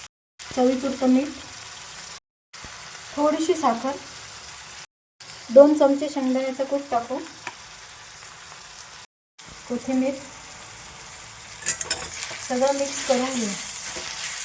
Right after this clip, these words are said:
अशा पद्धतीने टोमॅटोची चटणी एकदा करून बघा, खूप छान लागते.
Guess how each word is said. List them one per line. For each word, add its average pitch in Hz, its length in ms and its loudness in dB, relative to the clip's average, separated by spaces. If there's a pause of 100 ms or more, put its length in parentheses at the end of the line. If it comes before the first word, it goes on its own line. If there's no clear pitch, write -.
(2000)
अशा 269 200 6
पद्धतीने 302 600 6 (180)
टोमॅटोची 277 500 4
चटणी 277 360 2
एकदा 269 280 2
करून 277 340 4
बघा, 240 240 -2 (360)
खूप - 280 -4
छान 262 160 0
लागते. 226 400 0